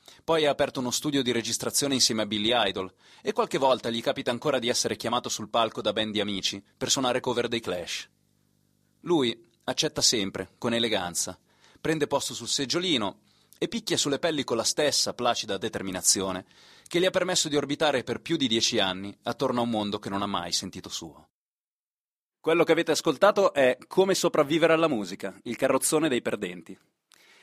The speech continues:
Io sono Fabio Deotto e questo è un podcast originale prodotto da Querti, miglior radio online ai Macchia Nera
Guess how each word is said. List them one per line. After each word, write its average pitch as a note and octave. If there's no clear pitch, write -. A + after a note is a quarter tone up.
Io F#3+
sono E3
Fabio E3+
Deotto E3
e C#3+
questo F#3+
è E3
un D3
podcast D3
originale G#2+
prodotto C3
da C3
Querti, G2
miglior C3
radio C#3+
online C#3+
ai A2+
Macchia B2+
Nera B2+